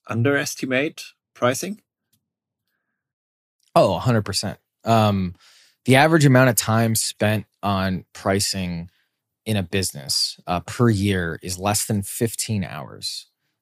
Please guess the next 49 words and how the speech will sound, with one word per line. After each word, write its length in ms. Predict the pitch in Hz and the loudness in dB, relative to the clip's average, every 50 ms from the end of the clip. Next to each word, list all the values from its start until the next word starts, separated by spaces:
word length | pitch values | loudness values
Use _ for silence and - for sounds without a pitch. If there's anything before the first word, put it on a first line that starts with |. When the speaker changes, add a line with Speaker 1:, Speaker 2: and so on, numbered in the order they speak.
| _ _ - | _ _ -4
Speaker 2:
Um, 420 | 95 95 92 90 90 87 82 - - _ | -2 -2 -2 -2 -2 -4 -6 -8 -10 _
so 140 | - - 113 | -6 -4 0
we 40 | 107 | 2
did 140 | 110 117 107 | 2 2 2
a 60 | 101 | 2
big, 440 | 82 - 104 98 98 92 85 78 - _ - | 0 0 0 0 0 0 -4 -8 -14 _ -6
big 160 | - 104 82 | -6 -4 -4
research 400 | 90 101 101 - - 98 92 - | -4 -4 -4 -4 -4 -6 -10 -8
project 320 | - - 90 87 95 85 90 | -6 -6 -4 -4 -6 -6 -8
on 80 | 87 | -8
this 180 | 87 82 - - | -8 -6 -8 -8
a 40 | - | -8
few 120 | - 90 | -10 -10
years 220 | 85 87 87 - | -10 -10 -10 -12
ago. 260 | - 80 85 71 64 65 | -12 -12 -12 -12 -12 -10
So, 160 | - - 117 110 | -4 0 0 2
like, 160 | 107 101 - - | 2 0 -2 -2
like, 240 | 113 107 92 - _ _ _ _ _ _ _ | -4 -4 -4 -6 _ _ _ _ _ _ _
if 120 | - 98 110 | -8 -2 4
you 80 | 139 | 6
really 140 | 185 196 160 | 6 8 6
think 200 | - - 131 107 | 6 4 4 4
about 220 | 107 87 85 69 | 2 2 0 -2
it, 120 | 55 50 - _ | -4 -8 -10 _
and, 120 | - 123 123 | -2 -2 0
and 140 | - 117 135 | 2 2 2
that's 180 | 151 - - | 2 2 4
not, 160 | 185 180 156 | 2 2 4
like, 180 | 127 131 104 90 | 4 2 0 0
fifteen 440 | - - - - 113 - - - 117 | -4 -8 -4 -2 -2 0 2 2 4
hours 220 | 110 107 107 101 101 | 4 4 4 2 2
a 40 | |
month 300 | 95 95 101 101 98 95 | 2 2 2 2 2 0
or 100 | - 92 | -2 -4
a 40 | 85 | -6
quarter, 340 | 87 - - 90 78 64 - | -6 -6 -6 -6 -6 -6 -6
that's 140 | - 110 - | -4 -4 -4
fifteen 280 | - 190 165 - 180 151 | -2 -4 -4 -2 -2 0
hours 220 | 131 123 117 107 - | 2 2 2 0 -2
a 80 | - 92 | -4 -8
year. 480 | 92 90 90 92 92 87 65 55 - - _ _ _ _ _ _ _ _ _ | -8 -8 -10 -12 -14 -14 -14 -16 -18 -20 _ _ _ _ _ _ _ _ _
Um, 380 | - 104 101 98 95 92 - - _ _ _ | 2 4 4 4 4 2 -2 -4 _ _ _
we 140 | - 123 123 | 0 0 0
typically 500 | 113 - - 165 147 180 165 - 135 123 | 2 4 4 4 4 4 4 4 4 4
don't 340 | 107 92 110 104 117 170 - | 4 2 2 0 0 0 0
see 280 | - - - 120 117 101 | -2 0 0 0 0 0
pricing 440 | - - 101 101 101 - 113 107 | 0 0 0 0 0 0 -2 -2
changes 400 | 98 - - 107 107 104 104 95 | -2 -2 -2 0 0 0 0 -2
of 100 | 101 95 | -4 -6